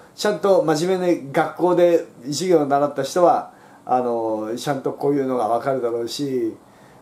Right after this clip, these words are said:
おじいは、あの、クラスにも入れさせてもらえなかったから、ね。授業のベルが鳴ったら出てきなさい。ね。で、鳴るまでにそっと戻ってきなさい。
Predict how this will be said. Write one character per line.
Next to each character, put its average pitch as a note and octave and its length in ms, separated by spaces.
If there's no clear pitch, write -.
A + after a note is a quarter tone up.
お F3+ 100
じ A3 200
い - 20
は、 A#2+ 320
あ - 20
の、 B2+ 420
ク C#4+ 100
ラ C4 100
ス A#3+ 120
に D#3 120
も A#2+ 340
入 E3+ 100
れ A#3 100
さ A3+ 160
せ G#3+ 100
て - 20
も D#3+ 140
ら E3+ 100
え G3+ 60
な G3+ 80
か C#3+ 100
っ - 100
た F#2 100
か F2+ 100
ら、 E2 200
ね。 A2 300
授 F3 240
業 G#3 140
の C#3+ 100
ベ F3 140
ル E3 80
が C#3+ 80
鳴 B2+ 140
っ - 60
た F#3 120
ら D3 80
出 C#3 160
て C3 100
き A#2+ 100
な A#2 140
さ A2 180
い。 F2+ 140
ね。 B2+ 320
で、 D3+ 480
鳴 E3+ 160
る G3 60
ま G#3 140
で E3 100
に F3+ 320
そ C#3+ 160
っ - 80
と D3 80
戻 C#3 220
っ C#3+ 40
て C3 100
き A#2+ 60
な A2+ 140
さ A2+ 160
い。 F#2+ 80